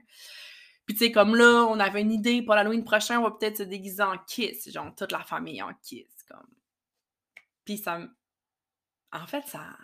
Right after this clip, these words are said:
ça m'éveille, ça me, ça me fait pétiller, genre, en dedans. J'aime tellement ça, je trouve ça tellement cool pour de vrai. Puis j'aime tellement ça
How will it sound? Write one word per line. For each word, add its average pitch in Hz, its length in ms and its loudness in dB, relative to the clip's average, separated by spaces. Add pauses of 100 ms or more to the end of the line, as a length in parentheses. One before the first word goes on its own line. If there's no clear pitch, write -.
(880)
ça 165 320 -18
m'éveille, 233 800 -4
ça 160 320 -10
me, 151 340 -14 (460)
ça - 180 -10
me 170 80 -10
fait 175 100 -12
pétiller, 285 920 -4
genre, 254 340 -4
en 190 120 -2
dedans. 233 360 -4
J'aime 175 260 -6 (120)
tellement 208 400 0
ça, 220 240 -8
je 214 80 -8
trouve - 120 -12
ça 120 120 -6 (240)
tellement 202 400 2
cool 226 260 -6
pour 185 140 -8
de 175 100 -2
vrai. 214 240 0
Puis - 300 -14 (600)
j'aime 220 480 -2
tellement 214 580 0
ça 196 520 -6